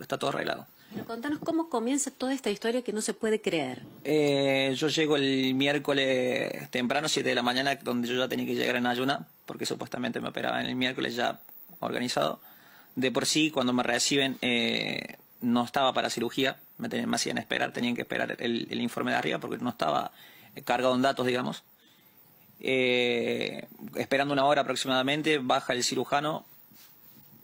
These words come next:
Speaker 1: no sé si buscaban a otro paciente o qué, pero pregunta quién es el que estaba para cirugía, era yo, obviamente, de vesícula, y me hacen ingresar.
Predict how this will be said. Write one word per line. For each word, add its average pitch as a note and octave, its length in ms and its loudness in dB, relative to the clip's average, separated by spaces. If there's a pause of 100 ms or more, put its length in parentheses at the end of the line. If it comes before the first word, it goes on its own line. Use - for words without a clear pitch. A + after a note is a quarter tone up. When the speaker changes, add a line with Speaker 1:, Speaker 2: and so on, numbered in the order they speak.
Speaker 1:
no C#3 380 0
sé D#3 120 0
si D3 120 0
buscaban C3 400 0
a - 20 2
otro C3 180 -2
paciente C3+ 600 -2
o A#2 220 -2
qué, D3 280 -2 (720)
pero - 200 -2
pregunta A#2+ 380 0
quién C3+ 160 -2
es C3 80 0
el B2+ 40 -2
que B2 80 -6
estaba B2 220 0
para B2 100 0
cirugía, C3+ 360 -2
era B2+ 100 0
yo, D#3 200 -2 (800)
obviamente, C3 500 -2
de A#2+ 200 0
vesícula, C#3 580 0 (800)
y B2 160 0
me B2 100 4
hacen D3 160 0
ingresar. C3+ 380 0